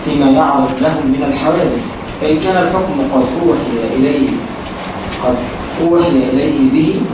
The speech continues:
أفتاهم وأرشدهم، سواء أكان الوحي متلوا أم غير متلو، وإن لم ينزل عليه في ذلك وحي صريح نظر فيما أوحي إليه، فإن ظهر له حكم المسألة أخبرهم به، وإن لم تظهر الوحي الذي لا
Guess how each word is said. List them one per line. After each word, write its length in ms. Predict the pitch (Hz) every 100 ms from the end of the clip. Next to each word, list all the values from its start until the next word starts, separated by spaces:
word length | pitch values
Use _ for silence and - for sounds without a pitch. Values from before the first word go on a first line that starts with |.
| - - - - - -
أفتاهم 420 | - - 214 208 160
وأرشدهم، 480 | 131 - 151 131 120 110
سواء 480 | 131 135 160 135 127 - -
أكان 280 | 156 156 139
الوحي 320 | 135 147 - 113 113 123
متلوا 360 | 139 156 170 196 196 196 -
أم 120 | 180
غير 240 | 175 165 135
متلو، 360 | 123 117 117 113 104
وإن 180 | - 160
لم 160 | 156 143
ينزل 300 | 160 139 120
عليه 280 | - 135 131
في 320 | - 113 123
ذلك 200 | 151 131 - 131
وحي 160 | - - 117 110
صريح 360 | - 113 - - - - 131
نظر 360 | 156 156 127 123 156
فيما 220 | 151 131 131 151 170
أوحي 420 | 180 185 185 139
إليه، 240 | 131 117 - - - - -
فإن 220 | - 156
ظهر 240 | 156 170
له 260 | 175 185 160
حكم 220 | 156 170
المسألة 640 | 147 131 127 - 170 156 135 127
أخبرهم 520 | 127 139 156 135 117
به، 220 | 127 143 139 - - -
وإن 180 | 123 170
لم 280 | 151 127 - -
تظهر 400 | 156 - - -
الوحي 280 | - 160 - 117 117
الذي 260 | 139 139
لا 120 | 120